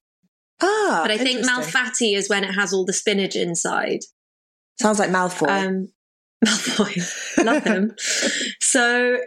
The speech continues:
Speaker 2: it, yeah, they're basically, like, little delicious pillowy ricotta dumplings, which you then fry in butter. And I think traditionally you eat them quite plain, just with butter and some pine nuts and some sage or something. But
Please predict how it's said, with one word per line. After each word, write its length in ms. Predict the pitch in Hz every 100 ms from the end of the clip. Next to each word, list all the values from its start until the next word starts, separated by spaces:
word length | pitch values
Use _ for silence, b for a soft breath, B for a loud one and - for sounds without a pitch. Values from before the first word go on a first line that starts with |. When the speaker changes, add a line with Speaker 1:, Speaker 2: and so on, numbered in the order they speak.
| -
Speaker 2:
it, 140 | - 269
yeah, 300 | 302 240 233
they're 160 | 262 240
basically, 480 | 311 302 247 240 214
like, 240 | 202 196 -
little 460 | 233 226 226 214
delicious 560 | 208 214 208 196 202 196 -
pillowy 480 | 226 196 196 190
ricotta 540 | 180 185 - 196 - 185
dumplings, 800 | - 190 208 185 180 185 190 202 -
which 200 | 190 -
you 140 | 196
then 220 | 190 190 190 -
fry 420 | 214 196 185 185
in 280 | 180 175 175
butter. 460 | 196 190 - 185
And 160 | 180 185 B B
I 60 | 247
think 240 | 285 339
traditionally 500 | - 254 247 - 226
you 180 | 190 185
eat 200 | 202 -
them 160 | 196 190
quite 360 | - 196 -
plain, 540 | - 214 196 180 170 170
just 240 | 180 -
with 140 | 185 -
butter 320 | 190 - 185
and 160 | 180 175
some 160 | 180
pine 320 | 175 185 180
nuts 240 | 175 175 -
and 100 | 175
some 140 | 190
sage 400 | 180 190 185 180
or 80 | 185
something. 460 | - - - 180 -
But 200 | 185